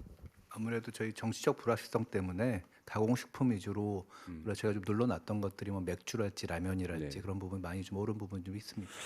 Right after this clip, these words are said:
Speaker 2: 어쨌든 물가가 너무 많이 올라서
Speaker 1: 특히 좀 말씀 주신 김에 좀
Speaker 2: 네.
Speaker 1: 걱정되는 부분이
Speaker 2: 네.
Speaker 1: 계란하고 그
Speaker 2: 음.
Speaker 1: 닭고-, 그 닭고기, 특히 닭고기는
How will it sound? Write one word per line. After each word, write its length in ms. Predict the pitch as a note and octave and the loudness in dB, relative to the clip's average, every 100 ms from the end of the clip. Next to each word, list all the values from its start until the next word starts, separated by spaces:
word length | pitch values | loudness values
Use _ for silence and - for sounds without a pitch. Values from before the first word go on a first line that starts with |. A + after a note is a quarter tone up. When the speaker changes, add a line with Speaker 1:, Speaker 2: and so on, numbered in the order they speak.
| - - - A2+ | -10 -10 -4 0
Speaker 2:
어쨌든 280 | A#2 A#2 | 4 10
물가가 1120 | G#2 A#2 - - - B2 A#2+ A#2+ A#2 A2+ A2 G#2+ G2+ - - - - - - - - - | 10 10 2 -2 8 12 12 12 12 12 12 10 4 -10 -16 -18 -20 -20 -20 -20 -18 0
너무 380 | G2 F#2 G2+ | 6 10 12
많이 240 | A2 G#2 A#2 | 12 12 12
올라서 760 | G#2+ G2+ F2+ E2+ D#2+ E2+ E2+ E2 - _ - | 10 10 8 6 2 2 0 -4 -10 _ -20
Speaker 1:
특히 300 | - - C3 | -10 -4 0
좀 300 | B2+ A2+ A#2+ | 2 0 2
말씀 320 | A2 G#2+ C#3 | 0 2 0
주신 260 | A#2+ G#2+ A2+ | 0 0 2
김에 420 | A2+ A2 G#2+ F#2+ G#2+ | 4 4 4 2 0
좀 120 | A2+ | 0
Speaker 2:
네. 80 | F#2+ | 4
Speaker 1:
걱정되는 460 | E2 B2+ B2 A2+ | 6 8 8 6
부분이 540 | G2 F2+ F#2+ G#2+ G2+ D#2+ | 2 -2 -2 0 -2 -2
Speaker 2:
네. 320 | E2 D#2+ D2 D#2+ - _ - | 2 2 2 -4 -14 _ 0
Speaker 1:
계란하고 880 | G#2 B2 D3 C3+ A2+ G#2+ F#2+ F2 - _ _ | 6 8 8 8 6 4 4 2 -4 _ _
그 200 | - G2 | -8 -2
Speaker 2:
음. 60 | E2+ | -2
Speaker 1:
닭고-, 380 | E2 - A#2 G2+ | -2 -2 -2 -2
그 140 | - | -8
닭고기, 520 | - F#2 - G#2+ F2 - | -4 -4 0 0 0 -6
특히 200 | - - | -6 -4
닭고기는 840 | G2+ - C3 B2 A2+ G#2+ G2+ F2+ | -2 2 2 4 4 4 2 0